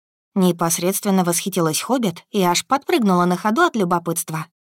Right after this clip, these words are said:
Стеснение и смущение девушка забыла совершенно, увлекшись разговором с однокурсницей.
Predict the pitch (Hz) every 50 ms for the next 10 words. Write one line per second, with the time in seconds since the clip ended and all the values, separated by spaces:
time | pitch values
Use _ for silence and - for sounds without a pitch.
0 | _ _ _ _ _ - - - - 165 165 - - 196 190 190 190 185 170 160
1 | 156 - - 175 175 175 - 214 226 262 262 208 156 156 170 - 190 175 180 170
2 | 165 175 175 - - 185 175 196 190 180 180 170 175 170 - - 208 240 254 -
3 | - 262 214 185 170 165 151 160 165 - _ - 214 196 180 170 156 151 156 -
4 | - 262 262 - 302 294 269 226 220 208 170 170 175 180 180 185 - 175 180 180
5 | 170 175 165 160 160 - 170 - - - 170 165 160 -